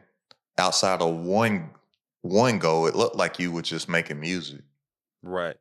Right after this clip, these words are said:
Speaker 2: Yeah, no, I, it was funny. I, I allowed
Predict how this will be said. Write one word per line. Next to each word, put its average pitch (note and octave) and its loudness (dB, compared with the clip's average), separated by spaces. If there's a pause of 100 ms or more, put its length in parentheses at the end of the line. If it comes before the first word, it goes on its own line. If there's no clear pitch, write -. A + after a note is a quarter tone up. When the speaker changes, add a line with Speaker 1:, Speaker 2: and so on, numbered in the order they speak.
(1080)
Speaker 2:
Yeah, A#2 -2
no, A#2 -4
I, A2 -4 (140)
it - -16
was G2+ -8
funny. A2+ -6
I, F#2 -6 (180)
I F#2 -6 (200)
allowed F#2 -6